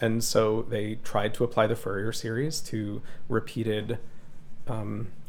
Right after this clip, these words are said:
glottal cycles. And it's like, you get results, you get a spectrum. But it sucked. <laughs> Like, it was computationally challenging. It was really hard to do the math. And it was really hard. Like, you basically,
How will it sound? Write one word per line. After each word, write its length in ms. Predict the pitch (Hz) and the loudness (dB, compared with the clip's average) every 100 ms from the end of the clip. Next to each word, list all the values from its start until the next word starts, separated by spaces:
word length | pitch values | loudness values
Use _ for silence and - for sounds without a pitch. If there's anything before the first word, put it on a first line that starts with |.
| - | -2
glottal 340 | - 104 127 | 2 2 2
cycles. 460 | - 95 98 175 185 | 0 -2 0 0 0
And 100 | - | -2
it's 120 | 117 | -2
like, 140 | 131 | -2
you 80 | 113 | 0
get 200 | 107 110 | 0 0
results, 420 | 120 120 208 196 - | 0 0 0 0 -2
you 60 | |
get 100 | 110 | -2
a 40 | 107 | -2
spectrum. 440 | - 165 104 104 - - - - - | -2 -2 -4 -6 -8 -10 -8 -6 0
But 300 | 110 110 110 | 2 4 6
it 260 | 107 107 - | 4 0 -2
sucked. 1700 | - - - - - 107 107 117 117 117 117 113 107 101 101 - - | -2 -2 0 -2 -2 -2 0 0 0 0 0 0 0 -2 -4 -4 8
<laughs> 200 | 233 - | 8 10
Like, 300 | 180 - - - 170 165 | 8 8 2 -4 2 6
it 60 | |
was 180 | 120 117 | 6 6
computationally 920 | - 123 127 107 107 107 113 107 101 | 4 4 4 2 0 0 -2 -2 -2
challenging. 720 | - 104 104 101 95 104 - - - | -4 -4 -4 -4 -4 -6 -6 -6 -4
It 60 | 117 | -4
was 180 | 104 107 | -4 -4
really 480 | 110 117 123 107 | -2 4 4 4
hard 320 | 104 - 101 98 | 2 0 -2 -4
to 80 | |
do 140 | 110 101 | -4 -4
the 80 | 101 | -4
math. 460 | 98 101 143 - - - - | -2 -2 -2 -4 -8 -8 -4
And 80 | 117 | 0
it 40 | |
was 160 | 110 104 | 0 0
really 200 | 113 113 | 0 0
hard. 220 | 117 117 | 0 2
Like, 200 | 113 113 | 2 2
you 60 | 127 | 2
basically, 600 | 123 113 - 107 104 | 4 2 0 -4 -4